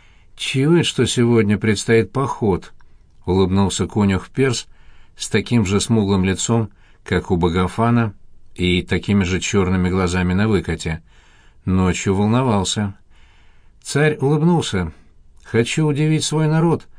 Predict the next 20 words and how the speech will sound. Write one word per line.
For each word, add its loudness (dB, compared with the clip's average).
сказал 0
он 0
и -4
поманил 0
слугу. 0
«Сегодня 2
придется 0
потрудиться 0
не 0
только 0
этому 2
красавцу». -4
Слуга -2
с -2
удивлением 2
выслушал -2
господина 0
и -2
наморщил -2
лоб. -2